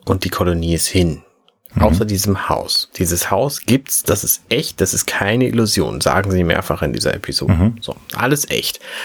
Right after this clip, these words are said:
Speaker 1: Dann geht aber Picard irgendwann zu Richard und sagt, "Ah, übrigens, du existierst gar nicht."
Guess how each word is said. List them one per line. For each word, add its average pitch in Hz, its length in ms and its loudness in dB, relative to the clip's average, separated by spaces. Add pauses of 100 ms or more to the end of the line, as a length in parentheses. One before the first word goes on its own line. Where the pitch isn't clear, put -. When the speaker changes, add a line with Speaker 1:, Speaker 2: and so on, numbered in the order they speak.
(120)
Speaker 1:
Dann 113 160 4
geht 175 160 4
aber 135 160 0
Picard - 640 0
irgendwann 131 360 2
zu - 120 -2
Richard 123 400 2
und 120 120 2
sagt, - 280 -2
"Ah, 123 100 2
übrigens, 113 460 0
du - 80 -4
existierst 113 640 0
gar 85 160 2
nicht." 113 300 -2